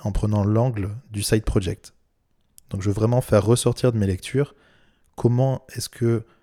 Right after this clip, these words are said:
tu peux adapter dans ton lancement de projet, dans un projet que tu vas faire à côté de ton activité principale, comment est-ce que tu peux appliquer ces choses que j'apprends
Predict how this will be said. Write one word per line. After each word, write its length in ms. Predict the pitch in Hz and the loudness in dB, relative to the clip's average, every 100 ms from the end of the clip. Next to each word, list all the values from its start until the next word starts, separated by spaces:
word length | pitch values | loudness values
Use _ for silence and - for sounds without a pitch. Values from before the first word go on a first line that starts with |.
| _ _ _ - | _ _ _ -20
tu 140 | - | -20
peux 260 | - 139 131 | -4 4 4
adapter 520 | 120 110 - 123 120 | 4 0 0 0 2
dans 160 | 110 | 0
ton 160 | 98 104 | -2 0
lancement 360 | 101 117 - 110 | 0 0 -2 -2
de 140 | 98 | -2
projet, 520 | - - 98 107 175 - _ | -4 -4 -2 -2 -4 -10 _
dans 280 | 127 107 101 | -8 -4 -4
un 60 | 101 | -4
projet 280 | - 104 | -2 -2
que 60 | 101 | -4
tu 80 | - | -8
vas 100 | 98 | -8
faire 200 | - 98 | -4 -2
à 80 | 98 | -2
côté 400 | - 110 120 113 | -2 0 2 0
de 100 | 98 | -2
ton 200 | - 95 | -6 -6
activité 360 | 92 - - | -6 -8 -10
principale, 560 | - 107 - - 143 123 _ _ _ _ - | -8 -8 -6 -6 -4 -6 _ _ _ _ -6
comment 220 | 113 127 | -2 -2
est-ce 80 | 135 | -2
que 100 | 104 | -4
tu 120 | - | -4
peux 180 | - - | -6 -2
appliquer 440 | 131 117 113 - 123 | -2 -2 -4 0 -2
ces 160 | - | -2
choses 200 | 101 113 | -2 -2
que 120 | - | -2
j'apprends 480 | 98 95 - 127 156 | -4 -4 -4 -6 -6